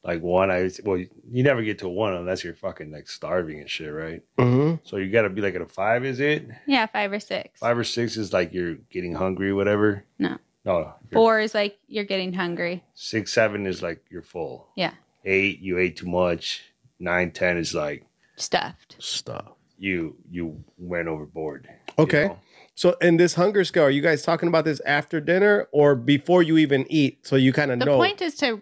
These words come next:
Speaker 3: continually, like, check in with yourself. So, like, if you get to a
Speaker 2: Oh.
Speaker 3: nine or ten, you'd be like, "Well,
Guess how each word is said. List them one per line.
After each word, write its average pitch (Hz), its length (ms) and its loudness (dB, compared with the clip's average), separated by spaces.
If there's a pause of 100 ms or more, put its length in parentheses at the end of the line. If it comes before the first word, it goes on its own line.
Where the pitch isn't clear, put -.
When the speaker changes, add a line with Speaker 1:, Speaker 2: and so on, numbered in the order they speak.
Speaker 3:
continually, 254 800 2
like, 180 220 0
check 214 280 -4
in 175 220 -4
with 165 120 -8
yourself. 165 560 -6
So, 226 200 0
like, 214 180 2 (380)
if 233 100 2
you 311 100 6
get 370 180 2
to 339 100 2
a - 20 6
Speaker 2:
Oh. 294 40 4
Speaker 3:
nine 247 300 2
or 240 100 -2
ten, 220 540 -2
you'd 226 140 -8
be 240 80 2
like, 214 200 2
"Well, 220 360 0